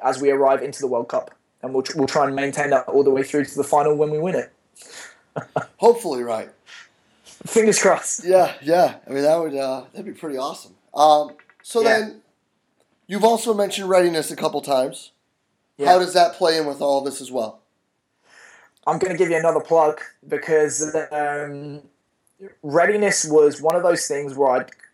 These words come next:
Speaker 1: I'd kinda thought about it, kinda made sense to me. But, uh, you know, people talk about these aha moments.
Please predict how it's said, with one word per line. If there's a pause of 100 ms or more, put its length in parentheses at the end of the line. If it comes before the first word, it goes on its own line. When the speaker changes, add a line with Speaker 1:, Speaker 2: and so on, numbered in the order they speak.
(140)
Speaker 1:
I'd
kinda
thought
about
it,
kinda
made
sense
to
me.
But,
uh, (640)
you
know,
people
talk
about
these
aha
moments.